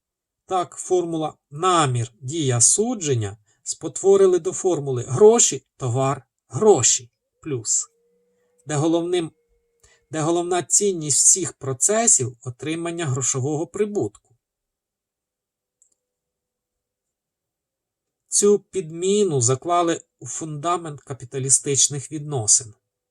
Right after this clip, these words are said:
За цією формулою суспільна виробнича машина здатна лише газувати заради грошового прибутку по принципу автогенератора,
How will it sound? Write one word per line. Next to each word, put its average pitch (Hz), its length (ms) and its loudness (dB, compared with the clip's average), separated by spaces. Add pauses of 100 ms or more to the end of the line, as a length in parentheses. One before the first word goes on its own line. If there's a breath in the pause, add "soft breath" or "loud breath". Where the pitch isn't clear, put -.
(600)
За 127 140 -4
цією 170 440 2
формулою 147 760 0 (520)
суспільна 151 640 0
виробнича 139 560 -4
машина 143 520 -4
здатна 147 400 -2
лише 147 280 -8
газувати 135 800 -2 (360 soft breath)
заради 131 360 -2
грошового 139 680 -2
прибутку 143 840 -4 (340)
по 135 140 -12
принципу 170 580 -2
автогенератора, 160 1120 0